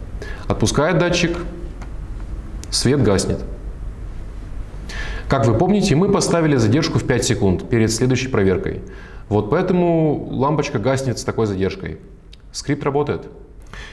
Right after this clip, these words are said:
Итак, мы буквально за несколько минут подключили и настроили цифровой датчик освещённости, который передаёт данные по протоколу Modbus.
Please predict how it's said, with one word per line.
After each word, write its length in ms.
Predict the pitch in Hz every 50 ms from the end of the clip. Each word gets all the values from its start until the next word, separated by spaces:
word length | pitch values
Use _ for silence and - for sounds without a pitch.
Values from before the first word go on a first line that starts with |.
| - -
Итак, 520 | 160 - - 101 80 - - - - - - - - - - -
мы 160 | - 117 175 202
буквально 400 | 170 196 - 170 175 165 160 147
за 140 | 113 117
несколько 400 | 135 143 135 - 127 117 - 101
минут 260 | 95 101 135 180 175 -
подключили 580 | 107 98 - - 202 - - 175 190 180 165
и 200 | 147 - - 151
настроили 480 | 139 135 123 - - 143 143 135 117 107
цифровой 420 | - - 104 - - 98 92 92
датчик 320 | 90 101 98 95 - 82 -
освещённости, 640 | 87 - 90 85 - - 110 131 160 160 - - 135
который 360 | - 113 - 139 139 135 127
передаёт 480 | 131 - 127 120 110 107 110 104 95 92
данные 340 | 120 147 165 165 147 120
по 220 | - - - - 175
протоколу 440 | 165 131 107 104 - - 123 110 107
Modbus. 520 | 101 104 92 85 85 80 78 - - -